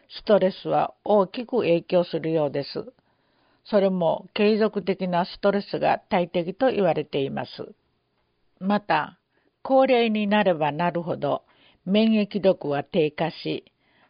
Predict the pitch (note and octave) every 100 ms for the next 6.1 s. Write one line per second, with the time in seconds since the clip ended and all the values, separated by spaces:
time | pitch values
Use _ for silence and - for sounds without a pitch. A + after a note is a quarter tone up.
0 | _ D#3+ G3+ G#3+ G3 E3 C#3+ - - A3
1 | G#3 - B3 A#3+ B3 - - D3+ C#3 -
2 | F#3 F#3 F3+ F3 F3+ F3+ - E3 C#3 C#3+
3 | - _ _ - _ _ - - G#3 G#3
4 | - D#3 C#3+ D3+ A3 G#3 E3 D3 D3+ C#3+
5 | D3 D3+ D#3+ A3+ G3+ F3 E3 F3 - F3+